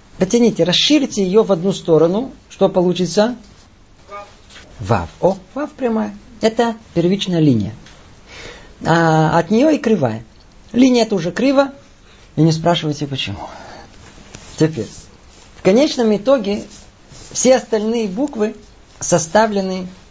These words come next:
Speaker 1: из точки и палочки. Из точки и палочки, из юда и вава. В первую очередь, э, буква гей.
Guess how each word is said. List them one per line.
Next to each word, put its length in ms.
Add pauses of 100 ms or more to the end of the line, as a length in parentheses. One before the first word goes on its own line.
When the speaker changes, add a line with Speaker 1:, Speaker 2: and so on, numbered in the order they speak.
(120)
Speaker 1:
из 360 (200)
точки 500 (160)
и 520
палочки. 480 (760)
Из 180
точки 380
и 100
палочки, 540 (120)
из 200
юда 260
и 120
вава. 320 (440)
В 40
первую 280
очередь, 420
э, 280
буква 560
гей. 240